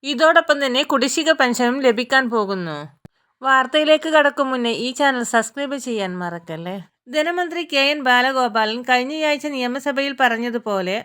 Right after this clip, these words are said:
ഒരു മാസത്തെ ക്ഷേമ പെൻഷൻ വിതരണം സംസ്ഥാനത്ത് ആരംഭിച്ചിരിക്കുകയാണ്. ഒരു ഗഡുവാണ് ഇപ്പോൾ വിതരണം ചെയ്യുന്നത്.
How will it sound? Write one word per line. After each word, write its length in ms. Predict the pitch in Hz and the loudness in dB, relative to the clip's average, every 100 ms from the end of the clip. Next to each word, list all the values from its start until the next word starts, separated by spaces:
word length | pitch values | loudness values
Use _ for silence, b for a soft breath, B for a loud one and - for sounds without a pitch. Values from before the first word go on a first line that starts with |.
| 240 | -4
ഒരു 180 | 262 311 | -4 -2
മാസത്തെ 480 | 330 294 302 320 | -2 -2 -2 -2
ക്ഷേമ 380 | 311 - 247 254 | -2 0 0 0
പെൻഷൻ 440 | 277 285 262 285 262 | 0 -2 -2 -4 -4
വിതരണം 420 | 226 208 220 262 | -2 -2 -4 -6
സംസ്ഥാനത്ത് 720 | 247 247 247 302 302 294 277 | -6 -6 -6 -8 -6 -4 -2
ആരംഭിച്ചിരിക്കുകയാണ്. 1000 | 233 226 226 220 185 175 165 151 147 143 254 | -2 -2 -6 -6 -8 -8 -8 -6 -8 -6 -2
ഒരു 240 | 247 311 | 0 0
ഗഡുവാണ് 520 | 294 277 277 254 240 | 4 4 6 4 4
ഇപ്പോൾ 360 | 262 220 254 262 | 2 -2 4 4
വിതരണം 540 | 240 208 233 214 254 | 4 2 2 2 0
ചെയ്യുന്നത്. 640 | 254 202 185 180 151 147 | 0 0 0 -4 -4 -8